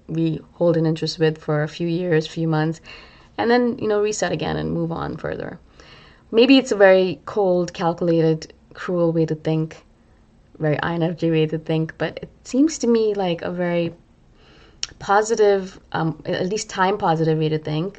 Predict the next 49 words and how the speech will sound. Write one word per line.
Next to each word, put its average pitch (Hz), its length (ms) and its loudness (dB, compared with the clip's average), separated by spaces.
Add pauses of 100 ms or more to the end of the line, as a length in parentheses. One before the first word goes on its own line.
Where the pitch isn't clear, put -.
(140)
in 160 300 0
the 156 260 -4 (120)
fact - 200 -2
that 160 100 -2
you're 156 120 0
not 151 80 0
wasting 156 280 -2
time 160 200 -4
with 156 120 -2
each 156 160 -6
other. 160 320 -2 (760)
And 220 80 2
also, 320 540 0 (1300)
if 214 120 -2
you're 247 60 4
not 269 180 8
growing 233 300 8
with 285 100 4
a - 60 6
person 196 400 -6
and 175 100 -2
if 175 140 -6
you're 185 80 0
not 190 120 0
able 190 220 0
to 185 100 -8
connect 214 320 -4
with 220 80 -2
that 190 100 0
person, 190 280 -6
what 247 140 0
is 277 120 -4
the - 100 0
point 220 500 -2
of 175 60 -10
the - 80 -14
friendship - 480 -4
anymore? - 400 -8
Like, - 160 -12
why - 260 -2 (140)
are 170 80 0
you 175 80 0
just - 280 -6 (460)
holding 185 460 -2
on 175 160 -2
to - 80 -16
that 175 120 -4
person 170 280 -4
because 170 400 -4